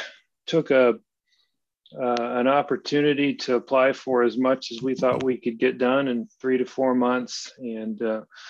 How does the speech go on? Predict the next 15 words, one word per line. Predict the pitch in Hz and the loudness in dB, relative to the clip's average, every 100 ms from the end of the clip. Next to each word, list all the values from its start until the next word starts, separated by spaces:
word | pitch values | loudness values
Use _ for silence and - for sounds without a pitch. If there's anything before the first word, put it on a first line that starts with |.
| - - - | -20 -18 -8
we're | 123 | -4
very | 113 135 127 | 2 4 4
appreciative | 120 - 127 117 139 123 120 113 | 2 2 2 2 2 4 2 2
of | 117 107 107 - _ _ - | -2 -2 -8 -20 _ _ -4
the | |
Department | 120 - 123 123 117 | -4 0 2 2 0
of | 113 | -2
Commerce | 123 123 120 123 123 - - | -2 -2 0 -2 -6 -12 -10
and | 113 | -6
their | 113 113 | -4 -2
willingness | 120 117 113 110 - - | 0 0 -2 -4 -10 -6
to, | 120 113 104 _ - - - - _ - | 0 0 -2 _ -20 -20 -20 -20 _ -10
um, | 110 107 104 107 _ - | -6 -6 -6 -10 _ -4
take | 131 131 | -2 0
that, | 123 123 117 | 2 2 2